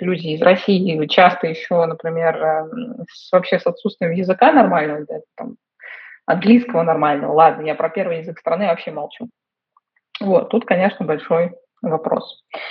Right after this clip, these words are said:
Вот, поэтому я не могу сказать, э, за всех, я могу только посмотреть то, что у нас было там в выборках, да, я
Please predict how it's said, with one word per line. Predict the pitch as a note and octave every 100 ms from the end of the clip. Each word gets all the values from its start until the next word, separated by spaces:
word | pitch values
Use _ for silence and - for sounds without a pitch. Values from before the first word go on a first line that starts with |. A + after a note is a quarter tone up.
| - -
Вот, | G#3 -
поэтому | G3 A3+ B3 B3
я | G#3 A#3 C#4+ C#4+ A3+
не | G3+ A3
могу | A#3 B3
сказать, | B3 G3 F#3 F#3+ - - -
э, | D#3+ D#3+ D#3+ D#3 - C#3 E3
за | E3+
всех, | - B3+ F#4
я | G#3 G#3+
могу | G#3 G3+
только | G3 G3 -
посмотреть | - F3 E3+ E3+ - _
то, | -
что | - E3+
у |
нас | D#3+ C#3 -
было | - -
там | - D#3
в |
выборках, | C4 C4+ - E3
да, | - E3+ F3+ D#3+ -
я | D#3+ D#3+ F3 F#3 D#3+